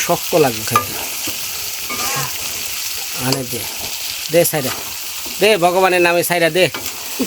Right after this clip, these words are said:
মা গঙ্গা, ঘাটের বড়া ঘাটে নিও, আজকে জামাই খাইবো, পাড়ার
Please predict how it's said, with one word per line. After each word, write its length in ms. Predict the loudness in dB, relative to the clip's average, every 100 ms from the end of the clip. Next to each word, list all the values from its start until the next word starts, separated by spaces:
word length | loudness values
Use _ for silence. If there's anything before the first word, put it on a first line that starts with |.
| 2 4
মা 100 | 4
গঙ্গা, 460 | 4 6 8 8 8 6 6 6 6 6 4 2 -6 -20 -16 -10 -8 -6 -6 -6 -4 -6 -4 -4 -2 0
ঘাটের 280 | 2 4 4 6
বড়া 160 | 6 4
ঘাটে 180 | 4 4 6
নিও, 280 | 8 8 8 6 4 -2 -8 -10 -10 -8 -8 -8 -8 -6 -6 -4 -2 0
আজকে 180 | 2 4 4
জামাই 320 | 6 6 6 4
খাইবো, 320 | 2 4 4 4 2 -4 -8 -8 -6 -4 -2 -2 -4 -4 -2
পাড়ার 280 | 2 4 4